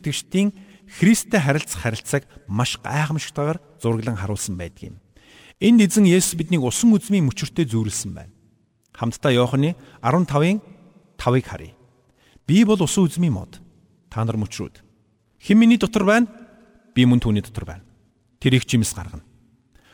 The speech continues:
Учир нь надаас ангид та нар юу ч хийж чадахгүй." За, энэ бол Христтэй холбогдсон бидний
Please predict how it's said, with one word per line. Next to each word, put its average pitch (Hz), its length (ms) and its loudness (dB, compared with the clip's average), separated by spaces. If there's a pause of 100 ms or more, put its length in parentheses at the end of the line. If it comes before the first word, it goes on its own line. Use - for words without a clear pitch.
(160)
Учир 131 320 0
нь 135 80 2
надаас 196 400 -2
ангид 139 320 -2
та 117 160 -6
нар 113 80 -6
юу 131 320 -2
ч - 240 -4
хийж - 160 -12
чадахгүй." - 480 -16 (880)
За, 123 160 -2
энэ 208 240 4
бол 92 160 0 (500)
Христтэй 233 460 2
холбогдсон 190 440 0
бидний 202 380 2